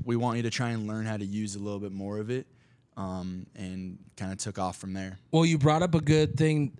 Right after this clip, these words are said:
Speaker 2: uh, that obviously a couple of the people that we talked to, it's all about the league that you play in over the summer. What do you got about your league? What was some of the things that you remember as far as your summer league?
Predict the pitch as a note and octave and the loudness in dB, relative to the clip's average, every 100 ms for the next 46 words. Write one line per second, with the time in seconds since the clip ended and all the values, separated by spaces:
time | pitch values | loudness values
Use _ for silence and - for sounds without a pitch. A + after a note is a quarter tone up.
0 | - C3 B2 B2 B2 A#2 B2+ B2 B2 B2+ | 0 4 4 4 4 4 2 4 4 4
1 | C3 - C3 A#2+ C3+ B2+ C3+ A#2+ - B2+ | 2 2 -2 0 0 2 0 -2 -2 0
2 | C3+ C3 C3 A#2+ B2 B2+ A#2+ - B2 - | 2 4 2 2 0 0 -2 2 0 2
3 | B2 B2 B2 B2 B2 A#2 A#2 A#2 A2+ A2 | 4 4 2 0 -2 0 2 2 2 0
4 | - - A#2 A2+ A2 A2 G#2 G#2 - A2+ | 0 -2 0 2 2 2 0 -2 -2 0
5 | A2 - - _ _ - B2 C3+ C#3 C#3 | 0 -2 -10 _ _ 2 6 8 6 6
6 | C3+ B2+ C3 A#2 B2 B2+ B2 B2+ B2+ - | 4 2 0 2 2 2 2 2 0 -2
7 | B2+ A#2+ A2 B2+ B2+ B2 A2 A#2 A#2 A#2 | -2 -2 0 2 2 2 2 2 2 2
8 | A#2 A2+ - A#2+ A#2 A2+ G#2+ - B2 B2 | 2 2 0 2 2 2 -2 0 2 2
9 | A#2+ A#2+ A#2 | 4 2 0